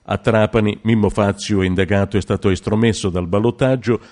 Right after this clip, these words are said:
per non avere volontariamente designato gli assessori. Sulla scheda era presente solo il nome di Piero Savona, che per vincere doveva ottenere oltre il venticinque per cento dei consensi ed un'affluenza superiore al cinquanta per cento.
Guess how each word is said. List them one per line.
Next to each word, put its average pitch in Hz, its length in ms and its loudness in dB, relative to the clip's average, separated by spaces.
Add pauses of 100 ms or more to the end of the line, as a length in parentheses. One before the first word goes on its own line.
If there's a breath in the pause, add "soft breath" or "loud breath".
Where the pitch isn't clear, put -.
(160 loud breath)
per 120 240 2
non 147 180 2
avere 135 320 2
volontariamente 135 960 2
designato 98 580 0
gli 92 100 -2
assessori. 82 680 -4 (280 soft breath)
Sulla 139 280 0
scheda 127 400 0
era 113 200 0
presente 107 500 -2
solo 104 220 0
il 95 60 -2
nome 101 300 2
di 92 160 -4
Piero 98 240 0
Savona, 107 480 0 (180 loud breath)
che 95 160 -6
per 98 220 -2
vincere 156 520 0
doveva 120 360 2
ottenere 104 760 -2
oltre 165 400 0
il 127 120 0
venticinque 135 680 -2
per 117 220 -2
cento 98 560 -2 (240 loud breath)
dei 98 320 0
consensi 101 840 -4
ed 147 160 -2
un'affluenza 98 760 -2
superiore 90 680 -2
al 92 180 -6
cinquanta 113 560 -4
per 113 200 -6
cento. - 520 -10